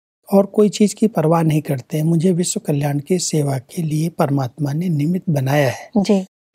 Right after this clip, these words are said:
Speaker 1: इस सेवा में लगते हैं तो उनकी स्वतः चढ़ती कला होती है, आगे बढ़ते जाते हैं।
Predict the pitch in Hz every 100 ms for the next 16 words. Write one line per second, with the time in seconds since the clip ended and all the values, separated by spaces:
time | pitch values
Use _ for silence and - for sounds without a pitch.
0 | - 202 214 214 220 220 190 170 - 214
1 | 220 220 208 226 - 160 208 185 165 -
2 | - 185 151 135 127 - 151 147 143 180
3 | 147 - - 156 117 - - - -